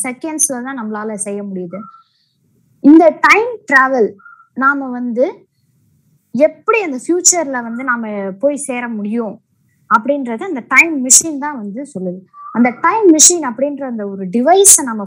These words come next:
frame பண்றதுக்கே extra, extra, extra raw materials, நமக்கு நம்ம இமேஜின் பண்ண பார்க்க முடியாத ரேஞ்சுக்கு இருக்கக்கூடிய எனர்ஜி தேவைப்படும்,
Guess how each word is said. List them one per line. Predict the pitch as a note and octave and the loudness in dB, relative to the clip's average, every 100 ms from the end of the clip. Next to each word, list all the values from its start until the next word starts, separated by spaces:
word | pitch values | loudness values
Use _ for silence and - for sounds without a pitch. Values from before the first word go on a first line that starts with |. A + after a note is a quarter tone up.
| G3+ | -4
frame | C4+ C#4+ | -2 -2
பண்றதுக்கே | B3 A3+ G#3 G3 G3 G#3 D4+ _ _ _ _ _ _ _ _ - - - - | -6 -6 -8 -8 -6 -6 -6 _ _ _ _ _ _ _ _ -20 -20 -20 -12
extra, | - B3+ B3+ - - - G#4+ G4+ | 4 4 4 0 0 2 6 6
extra, | D#4+ - - F4 | 6 2 2 4
extra | D#4+ - - E4 D#4+ | 4 6 4 6 6
raw | C#4 C4 B3+ | 4 -2 -4
materials, | A3+ A#3 G#3 G3 | -2 -2 -2 -6
நமக்கு | A3 B3 B3+ | -8 -8 -8
நம்ம | A3 A3+ A#3 | -4 -4 -4
இமேஜின் | A3 C#4+ F#4+ F4 F#4 | -2 2 2 2 -6
பண்ண | C4+ C4 D#4+ D#4+ | -6 -8 -8 -8
பார்க்க | C#4+ D4 D4 D4 | -2 -2 -2 -6
முடியாத | C4 C#4+ C#4+ C#4 B3 | -6 -6 -6 -6 -4
ரேஞ்சுக்கு | B3 D4+ E4 E4 | -4 -4 -6 -6
இருக்கக்கூடிய | D#4 C4 B3 A#3+ A#3 A#3 A3 G3+ | -2 -2 -2 -12 -8 -6 -6 -6
எனர்ஜி | - A3 C4+ B3 A#3 | -8 -4 -4 -4 -6
தேவைப்படும், | G#3+ G#3 G3 G3+ G3 | -8 -8 -8 -10 -10